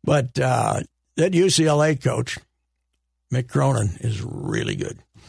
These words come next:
They run some good stuff. They kept getting that kid open. They finally, Suggs left him that one time and let him make the three, and Few got him over there and said, "Don't leave him."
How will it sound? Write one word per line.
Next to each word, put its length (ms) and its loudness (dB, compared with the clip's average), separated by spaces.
They 200 0
run 260 -2
some 180 -6
good 240 -2
stuff. 360 -4
They 140 -2
kept 260 -4
getting 220 -2
that 180 0
kid 240 0
open. 360 0
They 120 0
finally, 640 0
Suggs 460 0
left 320 0
him 120 -4
that 200 -2
one 220 -2
time 280 0
and 120 -2
let 120 2
him 100 0
make 200 -2
the 100 -4
three, 500 0
and 200 -2
Few 280 2
got 240 0
him 120 0
over 200 0
there 120 -4
and 100 -4
said, 180 -8
"Don't 400 -2
leave 320 0
him." 320 0